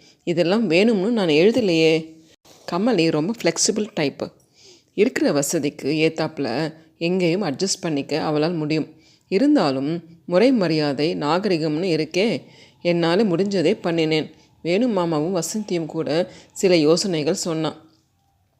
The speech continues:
மாடி அறை முகப்பிலே சர்மா புதிதாக செய்து போட்டிருந்த நாற்காலிகளில் அப்போது எல்லோரும் உட்கார்ந்து கொண்டிருந்தார்கள். "அப்பா உன்கிட்ட சொல்ல சொன்னார் ரவி.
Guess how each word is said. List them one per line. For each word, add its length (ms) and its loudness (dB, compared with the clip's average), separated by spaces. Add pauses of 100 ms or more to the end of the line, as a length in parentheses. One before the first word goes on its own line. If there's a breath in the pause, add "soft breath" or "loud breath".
(800 soft breath)
மாடி 360 2
அறை 200 2
முகப்பிலே 720 0 (200 loud breath)
சர்மா 480 0
புதிதாக 480 0
செய்து 340 0
போட்டிருந்த 520 -4
நாற்காலிகளில் 840 -2 (300 loud breath)
அப்போது 480 0
எல்லோரும் 380 2
உட்கார்ந்து 420 -2
கொண்டிருந்தார்கள். 680 -4 (280 loud breath)
"அப்பா 380 -2 (520)
உன்கிட்ட 300 0
சொல்ல 340 2
சொன்னார் 420 -4
ரவி. 380 -4